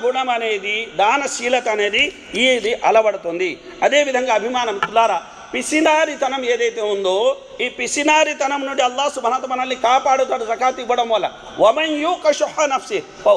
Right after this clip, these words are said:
ఉలాయిక హుముల్ ముఫ్లిహూన్. వారు అమిత అవసరములో ఉన్నప్పటికీ తమ మీద ఇతరులకు వారు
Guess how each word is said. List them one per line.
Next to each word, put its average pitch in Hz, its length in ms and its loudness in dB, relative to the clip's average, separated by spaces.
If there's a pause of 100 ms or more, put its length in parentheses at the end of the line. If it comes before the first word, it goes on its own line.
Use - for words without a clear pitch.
ఉలాయిక 262 420 2 (100)
హుముల్ 208 280 -8
ముఫ్లిహూన్. 113 440 -10 (1120)
వారు 247 300 6
అమిత 269 200 -2 (140)
అవసరములో 302 520 2 (120)
ఉన్నప్పటికీ 285 720 -6 (960)
తమ 262 160 4
మీద 302 260 2 (140)
ఇతరులకు 302 420 0
వారు 294 160 2